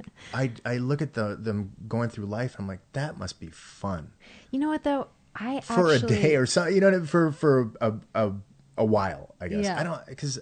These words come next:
Speaker 1: I, I'm fine the way I am. I just, I think because I live amongst people, you can't be, I can't be the, you know, the curmudgeon-y, grumpy dude all the time. It's just
Speaker 2: Dude.
Speaker 1: not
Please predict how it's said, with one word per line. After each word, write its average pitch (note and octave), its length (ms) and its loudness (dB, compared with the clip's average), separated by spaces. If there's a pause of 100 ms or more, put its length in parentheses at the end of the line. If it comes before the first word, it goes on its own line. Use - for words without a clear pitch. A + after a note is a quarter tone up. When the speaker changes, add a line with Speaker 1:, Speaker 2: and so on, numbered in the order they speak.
Speaker 1:
I, - 80 -16 (240)
I'm G3 160 2
fine G#3+ 400 -4
the G3 80 2
way F#2+ 140 2
I F#2+ 280 0
am. G3+ 200 -4 (760)
I B2 80 -4
just, - 520 -4 (760)
I B2 80 0
think E3 300 -2 (380)
because C3+ 440 -2
I C3 80 2
live A#2 400 0 (120)
amongst A2 580 0
people, F2+ 500 -4 (540)
you A2+ 180 -8 (100)
can't A#2 460 -6
be, A2 520 -2 (680)
I G#2+ 60 -12
can't C3 480 -8
be A#2 180 -2
the, F2+ 420 -6
you F#2+ 80 -10
know, D#2+ 180 -10 (260)
the F#2+ 100 -12
curmudgeon-y, F2+ 840 -8 (320)
grumpy F2+ 400 -10
dude F2 400 -10 (160)
all E2+ 260 -8
the E2+ 80 -14
time. F#2+ 340 -14
It's E2 100 -6
just G3+ 160 0
Speaker 2:
Dude. A#2 80 -4
Speaker 1:
not - 120 -10